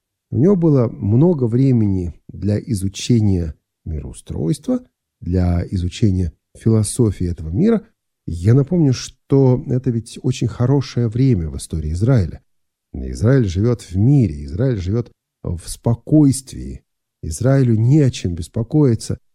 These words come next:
Враги побеждены, а храм построен, все вроде бы нормально. И Соломон начинает, а, предаваться, э, философии, он пытается понять, как устроен этот мир.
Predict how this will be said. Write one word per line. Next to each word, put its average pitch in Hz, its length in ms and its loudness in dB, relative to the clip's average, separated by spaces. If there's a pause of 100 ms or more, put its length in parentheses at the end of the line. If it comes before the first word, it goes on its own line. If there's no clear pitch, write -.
(160)
Враги 131 520 0
побеждены, 104 840 0 (340)
а 92 120 -4
храм 131 480 2
построен, 101 720 0 (320)
все - 200 -2
вроде 139 240 0
бы 127 100 0
нормально. 135 600 2 (640)
И 147 120 2
Соломон 156 600 2
начинает, 156 580 0 (540)
а, 123 260 4
предаваться, 139 920 0 (300)
э, 101 260 -2
философии, 135 920 0 (320)
он 123 220 0
пытается 143 600 -2
понять, 127 560 0
как 131 400 -2
устроен 110 720 -2 (640)
этот 101 360 -2
мир. 123 320 2